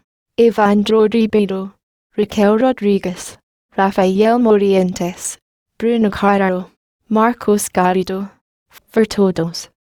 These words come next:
Colunistas. Gelson Negro.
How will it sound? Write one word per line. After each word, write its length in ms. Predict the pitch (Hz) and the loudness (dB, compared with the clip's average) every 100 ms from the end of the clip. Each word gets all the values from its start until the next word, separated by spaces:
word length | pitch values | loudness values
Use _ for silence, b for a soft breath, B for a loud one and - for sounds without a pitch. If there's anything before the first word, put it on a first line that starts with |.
| _ _ | _ _
Colunistas. 1000 | - 220 214 196 190 185 - 190 190 - - _ _ _ - | -4 2 2 2 0 -2 -6 -8 -10 -14 -20 _ _ _ 0
Gelson 480 | 220 233 - 247 | 0 0 -2 0
Negro. 540 | 220 208 196 175 170 | 2 2 0 -2 -4